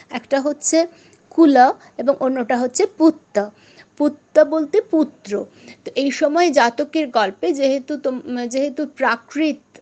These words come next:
বা পালি ব্যবহার করা হচ্ছে, তো সেখানে তো রফলা উচ্চারণ করা হতো না, সে, উম, হতো না। যেরকম, উম, ধর্মকে বলা হচ্ছে ধাম্মা,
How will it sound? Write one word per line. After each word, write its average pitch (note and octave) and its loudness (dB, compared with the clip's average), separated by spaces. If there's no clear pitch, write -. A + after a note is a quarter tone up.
বা A3+ -4
পালি A#3+ 0
ব্যবহার A3+ -2
করা G#3 -2
হচ্ছে, G#3 -8
তো C4+ -4
সেখানে D4+ -4
তো E4+ 0
রফলা D4+ 0
উচ্চারণ C4 -2
করা A3 -4
হতো A3 -8
না, G#3 -8
সে, G#3+ -10
উম, G3 -12
হতো A3 -8
না। D4 -4
যেরকম, D4+ -4
উম, B3 -8
ধর্মকে C#4+ 0
বলা A#3 2
হচ্ছে A#3+ -6
ধাম্মা, B3 -2